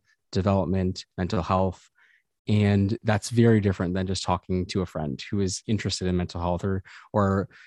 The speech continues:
a friend who has experienced mental health issues themselves, right? And so, um, you know, it's, it's, it's a specialized skill set and someone who you can actually unpack some,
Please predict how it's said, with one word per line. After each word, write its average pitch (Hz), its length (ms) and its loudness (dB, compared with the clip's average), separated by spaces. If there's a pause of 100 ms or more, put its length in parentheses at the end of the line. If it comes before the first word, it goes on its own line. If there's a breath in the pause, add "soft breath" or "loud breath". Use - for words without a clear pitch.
(220 soft breath)
a 107 100 0
friend 101 240 0
who 95 100 0
has 98 300 -2
experienced 101 540 -2
mental 90 200 -2
health 85 320 -6
issues 92 320 -4
themselves, - 640 -6
right? 92 200 -2
And 98 140 -4
so, 95 260 0 (420 soft breath)
um, 87 520 0 (580)
you 143 80 6
know, 98 260 2
it's, - 180 -8
it's, 110 180 -4
it's 110 160 -6
a 98 60 0
specialized 98 920 -2
skill 92 320 -4
set 131 360 -6
and 98 180 -2
someone 95 440 0
who 90 140 -10
you 90 160 -4
can 90 280 -6
actually 92 560 -6
unpack 90 480 -4
some, 87 340 -4